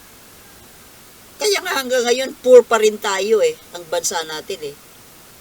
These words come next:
Kasi sila, kumikita sila dito, tapos yung kita nila, i-, ibinubuhos nila doon sa China. Pinapadala nila doon. Tapos hindi ba yan sila nagbabayad ng tamang buwis?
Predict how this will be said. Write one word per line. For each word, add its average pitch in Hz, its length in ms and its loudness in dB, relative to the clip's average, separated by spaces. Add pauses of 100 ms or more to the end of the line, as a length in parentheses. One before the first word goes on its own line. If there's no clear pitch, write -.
(180)
Kasi 320 240 -2
sila, 269 320 0
kumikita 285 560 -4
sila 269 240 0
dito, 240 480 -2
tapos - 320 -6
yung 175 120 -12
kita 302 360 -6
nila, 220 280 0 (560)
i-, 285 520 0 (480)
ibinubuhos 247 800 2
nila 226 240 0
doon 233 200 4
sa 226 120 -8
China. 202 480 -8 (800)
Pinapadala 185 640 -4
nila 165 240 -4
doon. 190 220 -10 (840)
Tapos 247 380 -2
hindi 220 180 2
ba 208 140 0
yan 202 160 -2
sila 208 240 2
nagbabayad 190 640 -2
ng 185 160 -8
tamang 170 340 -4
buwis? 175 540 -6